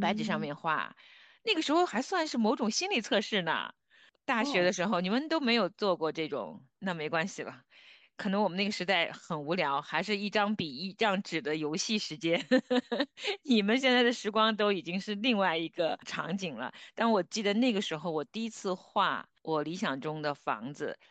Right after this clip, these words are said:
Speaker 1: 就是一个林间木屋，在树林之间。印象当中，我画的最大一扇窗户是在屋顶，就整个屋顶几乎我就希望它是一个全透明的，然后底下那个床躺着仰望星空，晚上可以睡觉。那时候被吐槽，“这睡得着觉吗？”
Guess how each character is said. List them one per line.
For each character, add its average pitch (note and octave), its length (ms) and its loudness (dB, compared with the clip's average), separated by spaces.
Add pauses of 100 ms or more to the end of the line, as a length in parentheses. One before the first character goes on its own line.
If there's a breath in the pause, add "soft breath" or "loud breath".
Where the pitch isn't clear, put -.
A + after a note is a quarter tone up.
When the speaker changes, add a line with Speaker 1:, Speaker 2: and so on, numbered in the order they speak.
Speaker 1:
就 E3 140 -4
是 D#3+ 340 -4
一 D#3+ 100 -12
个 D3 320 -2 (140)
林 E3+ 280 -6
间 A3 280 2
木 A#3+ 220 6
屋， F3+ 380 -4 (180)
在 F#3+ 300 -2 (140)
树 G#3+ 280 -4
林 D#3 320 -8 (100)
之 E3+ 140 -10
间。 D#3 340 -4 (360 loud breath)
印 A3 140 -2
象 G#3 220 -6
当 G#3 160 -4
中， G#3 140 -4
我 E3+ 160 -2
画 C4 180 2
的 G3+ 80 -4
最 C4+ 300 -4
大 G#3+ 160 0
一 A3 80 0
扇 G#3 180 -2
窗 A#3+ 300 0
户 G#3+ 80 -2
是 A3 100 -8
在 A3 140 0
屋 A#3+ 180 -2
顶， F#3+ 380 -6
就 G3+ 100 -6
整 E3 160 -6
个 F3+ 80 0
屋 C4 160 0
顶 E3 180 -10
几 G3+ 140 -10
乎 A3 140 -2
我 G3 80 0
就 G3 80 -6
希 - 160 -4
望 G#3+ 100 0
它 A3+ 100 0
是 A3 160 -6
一 F#3+ 80 -10
个 G3 200 0 (440 loud breath)
全 - 220 -10
透 A3+ 160 2
明 D#3+ 220 -4
的， F#3+ 300 -2
然 D#3 200 -12
后 G#3+ 320 0 (460 loud breath)
底 E3 140 -10
下 G#3 140 0
那 G#3+ 120 0
个 G3+ 80 -2
床 D3 480 -10
躺 - 380 -8
着 D#3 100 -8
仰 D#3+ 220 -4
望 F3+ 160 -4
星 G3 280 -6
空， G#3 200 -2
晚 C#3 140 -4
上 D#3+ 100 -6
可 F3+ 120 -6
以 D3 100 -2
睡 D3+ 200 -6
觉。 C3+ 300 -2
那 A3 100 0
时 F#3+ 100 -4
候 F#3+ 60 -4
被 G#3 160 -2
吐 F#3 200 -6
槽 A#3+ 200 -4
，“这 A#3 140 -2
睡 C#4+ 180 0
得 F#3 80 4
着 D#3 200 2
觉 F3+ 240 2
吗？” - 200 -6